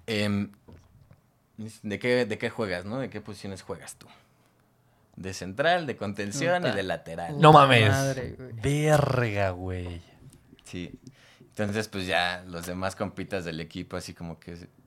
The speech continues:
Speaker 1: dijeron, "Ya valiste verga". <laughs>
Speaker 2: <laughs>
Speaker 1: Cepillo.
Speaker 2: No mames.
Speaker 1: Y lo mejor que pude hacer fue como, "Yo ahorita me voy a pelar en chinga".
Speaker 2: <laughs>
Speaker 1: Que no me alcancen, que no me digan nada, güey.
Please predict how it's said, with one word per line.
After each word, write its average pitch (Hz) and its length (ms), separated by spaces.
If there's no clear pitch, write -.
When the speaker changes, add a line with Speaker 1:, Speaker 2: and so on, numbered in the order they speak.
Speaker 1:
dijeron, 85 340
"Ya 82 80
valiste 85 460
verga". 78 420
<laughs> - 0
Speaker 2:
<laughs> 147 840
Speaker 1:
Cepillo. 107 540
Speaker 2:
No - 80
mames. 135 800
Speaker 1:
Y 113 420
lo 113 160
mejor 135 260
que 175 100
pude 160 220
hacer 143 260
fue 143 200
como, 98 340
"Yo 160 180
ahorita 156 220
me 101 120
voy 101 180
a 98 140
pelar 92 300
en 90 160
chinga". - 200
Speaker 2:
<laughs> - 960
Speaker 1:
Que - 80
no - 160
me 131 120
alcancen, 143 540
que 113 80
no 113 140
me 123 100
digan 113 360
nada, 139 280
güey. 139 360